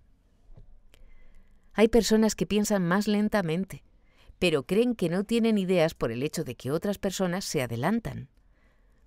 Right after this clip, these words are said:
Como el grupo no admite fácilmente el silencio cuando se formula una pregunta o un problema, suelen resolver la situación las personas más rápidas o las más cargadas de ansiedad producida por la amenaza del silencio.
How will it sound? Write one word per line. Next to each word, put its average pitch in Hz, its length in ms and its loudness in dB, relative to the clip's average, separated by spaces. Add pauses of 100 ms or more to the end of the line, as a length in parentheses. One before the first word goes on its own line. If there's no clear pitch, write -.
Como 196 220 4
el 185 80 4
grupo 196 300 4
no 190 100 2
admite 185 400 0
fácilmente 175 680 -2
el 127 100 -2
silencio 170 600 -6
cuando 120 260 -8
se 110 140 -8
formula 147 420 -4
una 147 160 -2
pregunta 147 500 -6
o 120 140 -4
un 139 180 -4
problema, 165 600 -4 (1000)
suelen 190 400 4
resolver 175 480 2
la 160 160 4
situación 175 480 -2
las 165 140 0
personas 151 480 -4
más 139 180 0
rápidas 170 520 -6 (220)
o 185 80 2
las 185 140 6
más 220 220 2
cargadas 202 480 2
de 190 120 2
ansiedad 185 460 -4 (260)
producida 135 560 -2
por 143 160 -4
la 143 120 0
amenaza 139 440 -4
del 139 160 -6
silencio. 170 520 -4